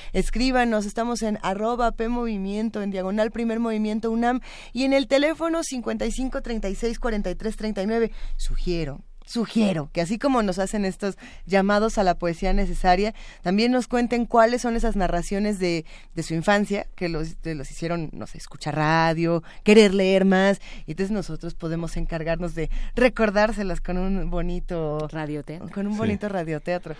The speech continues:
Speaker 3: Y es un bello cuento porque finalmente la vida de nuestros automatismos es, es digna de una gran reflexión. Yo creo que Alicia Molina encontró en el, en el, en el momento de consolar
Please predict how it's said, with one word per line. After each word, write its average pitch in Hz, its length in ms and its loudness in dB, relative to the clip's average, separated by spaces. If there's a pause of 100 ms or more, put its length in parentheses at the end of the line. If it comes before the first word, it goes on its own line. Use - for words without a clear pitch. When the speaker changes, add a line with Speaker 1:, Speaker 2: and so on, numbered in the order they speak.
(180)
Speaker 3:
Y 170 80 -4
es 170 140 -6
un 175 60 -4
bello 165 200 -2
cuento 143 300 -2
porque 101 280 -10
finalmente 127 880 2 (480)
la 107 160 6
vida 123 240 4
de 110 140 2
nuestros 104 360 -2
automatismos 104 880 -4
es, - 380 -8 (120)
es - 200 0
digna 107 300 0
de 104 80 0
una 107 380 0
gran 120 240 0
reflexión. 98 600 -8 (320)
Yo 110 80 -4
creo 107 100 -2
que 107 80 -4
Alicia 101 240 -4
Molina 98 300 -4
encontró 95 540 -8 (380)
en 98 180 -2
el, 87 440 -6
en 87 140 -8
el, 85 160 -6
en 95 80 -6
el 95 140 -4
momento 113 400 0
de 104 80 -4
consolar 101 500 -6